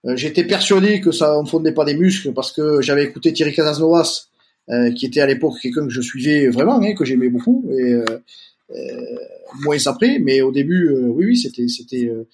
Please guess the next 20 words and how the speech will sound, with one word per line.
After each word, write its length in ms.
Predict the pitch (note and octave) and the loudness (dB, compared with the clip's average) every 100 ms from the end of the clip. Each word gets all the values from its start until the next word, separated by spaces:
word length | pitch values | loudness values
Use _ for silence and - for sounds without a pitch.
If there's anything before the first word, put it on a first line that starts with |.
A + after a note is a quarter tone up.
| - | -4
ça 140 | E3 | 0
avait 100 | F#3 | 2
du 100 | G3+ | 2
sens. 360 | - G3 G3 F#3+ | 2 0 -2 -4
Et 60 | |
il 60 | C#3 | -6
disait 260 | C#3+ A#3 | 0 0
que 260 | A#3+ G3+ G3+ | 4 4 4
le 160 | F3+ E3+ | 4 2
corps 280 | A3+ G3+ | 2 2
ne 60 | F#3 | 2
peut 140 | E3+ | 0
pas 140 | F3 G3 | 2 0
se 140 | F3+ | 0
manger 580 | D#3+ D#3 D#3 D#3 D#3 C#3 | -2 -2 -4 -2 -2 -2
les 100 | C3+ | 0
muscles 340 | G#3 B3+ - | 0 0 -2
puisque 260 | E3+ F#3 - | -4 -4 0
le 140 | E3 | -2
cœur 480 | D3+ G3+ F3 C3 - | 0 0 0 -2 -12